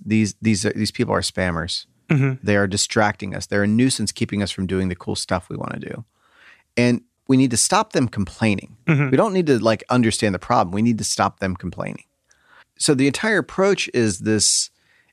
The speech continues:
Speaker 1: is sort of very informed by preventing the complaint as opposed to reducing the harm.
Speaker 2: Uh-huh.
Speaker 1: And, and interestingly, there's probably more spam emails sent these days than there ever bes-, has been in history.
Speaker 2: Mm-hmm.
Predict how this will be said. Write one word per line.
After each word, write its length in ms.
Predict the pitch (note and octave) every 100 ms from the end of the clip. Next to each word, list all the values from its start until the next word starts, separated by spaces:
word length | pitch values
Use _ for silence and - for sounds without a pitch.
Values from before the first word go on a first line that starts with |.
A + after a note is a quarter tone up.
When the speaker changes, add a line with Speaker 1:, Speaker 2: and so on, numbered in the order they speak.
| -
Speaker 1:
is 120 | -
sort 160 | E3+ C#3+
of 80 |
very 260 | A2+ C#3 C#3+
informed 640 | B2 - A#2+ C3 B2+ G#2+
by 220 | G#2 G2
preventing 1040 | F#2+ - A2 F#2+ A#2 B2+ - C3 B2+ A#2+ B2 - _ _ _ _
the 140 | - A2
complaint 760 | F#2+ F#2 - B2+ G3+ - - - _
as 160 | A2 A2
opposed 360 | F#2+ A#2+ G#2+ -
to 200 | G2 - _
reducing 560 | A2 F#2 A2+ G#2 G#2+ G2+
the 100 | F2
harm. 320 | F2+ F2 - _ _
Speaker 2:
Uh-huh. 240 | D#3 B2+ G#2 _ _ _ _ _ _ - _
Speaker 1:
And, 300 | C3+ C3+ C3 -
and 100 | C#3
interestingly, 640 | C#3+ F3 C#4+ F#3 B2 G#2 G2+
there's 180 | C3+ -
probably 240 | D4+ F4
more 260 | A#2 G#2+ G#2+
spam 420 | - B2 A2+ G#2+
emails 360 | G#2 A2+ A#2+ C#3+
sent 240 | - D3 -
these 140 | D3
days 300 | D3+ D3+ C#3
than 140 | G#2 G#2
there 140 | G2
ever 160 | G2 G2
bes-, 200 | F2+ F2 -
has 240 | F#2+ G2 F2
been 140 | F#2
in 100 | F#2
history. 380 | F2+ - - - -
Speaker 2:
Mm-hmm. 280 | D3 C3